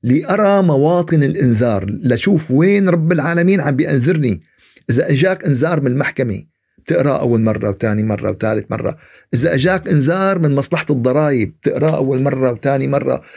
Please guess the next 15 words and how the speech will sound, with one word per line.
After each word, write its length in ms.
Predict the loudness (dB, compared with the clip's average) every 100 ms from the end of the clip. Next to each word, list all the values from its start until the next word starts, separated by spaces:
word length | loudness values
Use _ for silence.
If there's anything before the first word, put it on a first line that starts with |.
| -10 -4
إذا 220 | -2 0
إجاك 320 | 0 0 0
إنذار 320 | 0 0 2 0
من 60 |
الشغل، 500 | 0 0 0 0 -2 -6 -10 -4
إذا 220 | -2 0
إجاك 340 | 0 0 -2
إنذار 360 | -2 0 0 0
من 140 | 0
كذا، 340 | 0 0 0 0
إجاك 280 | 0 -2 -2
إنذار، 320 | -2 -2 -2
يعني، 520 | 0 0 0 -2 -2
آه، 440 | -2 -2 0 -2 -4
بتضلك، 600 | -4 -2 0 0 0